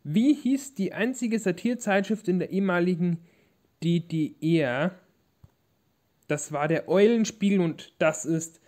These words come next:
auch richtig, somit zwei richtige bei Büchern und Wörtern, das ist definitiv in Ordnung. Der Mozart hat jetzt schon gespielt und es steht zwei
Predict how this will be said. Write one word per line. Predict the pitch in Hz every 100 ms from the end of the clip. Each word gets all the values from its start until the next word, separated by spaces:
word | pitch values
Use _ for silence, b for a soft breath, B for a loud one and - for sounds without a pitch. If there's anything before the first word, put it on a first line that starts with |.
| b b b -
auch | 196 254
richtig, | 254 233 226 175
somit | 196 180 -
zwei | 147
richtige | 175 190 175 151
bei | 139
Büchern | 147 147 135
und |
Wörtern, | 135 156 147
das | 135
ist | 139 - 156
definitiv | 160 165 143 - 160 170 - b b b b b
in | - 214
Ordnung. | 180 180 180 117 104 _ _ _ _ _ _ _ _ _ _ _ _ _ _ _ _ _ _ _ _ _
Der | 175
Mozart | 180 262 311 240
hat | 196 220 -
jetzt | 202 208 - -
schon | 190 190
gespielt | 180 - - 196 202
und | 190
es | 185
steht | - 208 -
zwei | - - 151 165 233 226